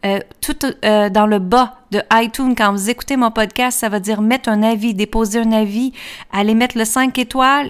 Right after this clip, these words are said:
et aller mettre un avis, ça l'aiderait justement à ce que iTunes, à ce que Apple fait en sorte que je puisse, que mon podcast se fasse connaître encore plus rapidement.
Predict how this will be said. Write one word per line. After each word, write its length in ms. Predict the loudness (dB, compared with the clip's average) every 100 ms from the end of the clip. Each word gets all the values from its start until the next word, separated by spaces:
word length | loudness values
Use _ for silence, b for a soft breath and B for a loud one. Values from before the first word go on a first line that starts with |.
| -2
et 100 | 0
aller 160 | 0
mettre 240 | 0 0 0
un 80 | 2
avis, 320 | 2 0 -4
ça 160 | -2
l'aiderait 420 | 0 0 0 -2 -2
justement 600 | -4 -2 0 2 0 -4 B B B
à 120 | -2
ce 80 | 0
que 80 | -4 0 0
iTunes, 500 | 0 -2 -2 0 0
à 80 |
ce 100 | -4
que 100 | -6 -2 2
Apple 480 | 2 2 0 0
fait 240 | -4 -4 -2
en 80 | -4
sorte 400 | -2 -4 -6 -16
que 180 | -2 -2 -2 B B B B
je 160 | -2 -2
puisse, 380 | 0 -4 -2 -4 -4
que 120 | -2
mon 320 | -2 0 -2 0
podcast 640 | 0 0 -4 -4 -8 -8
se 80 | -6
fasse 220 | -4 -4
connaître 360 | -6 -4 -4 -4
encore 300 | -4 -6 -6
plus 220 | -4 -4
rapidement. 540 | -4 -6 -8 -6 -8